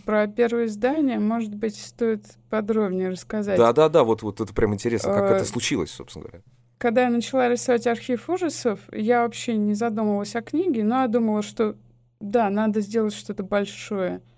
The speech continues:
Speaker 1: чтобы, ну, если получится, как-то вот это издать. Но надо понимать, что это был две тысячи восьмой, две тысячи девятый год, и как бы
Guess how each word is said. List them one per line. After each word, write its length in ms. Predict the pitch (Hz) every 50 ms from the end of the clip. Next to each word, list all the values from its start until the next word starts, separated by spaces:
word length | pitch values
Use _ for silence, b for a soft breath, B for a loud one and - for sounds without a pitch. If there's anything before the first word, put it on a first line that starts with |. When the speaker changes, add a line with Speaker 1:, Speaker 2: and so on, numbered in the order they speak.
| _ _ _ _ _ _ _ _
Speaker 1:
чтобы, 300 | _ - - 233 190 208
ну, 200 | 220 254 294 311
если 380 | 285 240 233 247 240 - - 220
получится, 680 | 208 226 220 233 262 320 381 370 - - - - - 214
как-то 400 | - 247 247 233 - - - 220
вот 200 | 214 226 208 226
это 240 | 214 214 - 233
издать. 380 | 233 220 214 226 202 175 175 - b b b b b -
Но 200 | 214 247 254 233
надо 280 | 220 233 240 214 233 220
понимать, 500 | - 233 220 226 233 254 294 330 320 320
что 460 | - - _ - 226 220 214 208 202
это 220 | 202 202 202 220
был 400 | 190 190 214 220 220 208 202 196 - - - _ _ _ _ _ _ _ _ _ _ _ _ _ _ _ -
две 200 | 196 - 214 208
тысячи 640 | 208 - 220 208 - - - - - - 226 220
восьмой, 680 | 202 190 202 202 202 - - 214 208 214 240 247 247 233
две 140 | 208 214
тысячи 360 | 208 - 214 208 208 - - 185
девятый 500 | 180 208 214 220 220 214 208 - 208 185
год, 340 | 196 220 247 247 - - _ _ _ _ _ _ _ _
и 160 | - 208 214 208
как 280 | 208 226 220 208 196
бы 380 | 190 196 220 214 208 196 202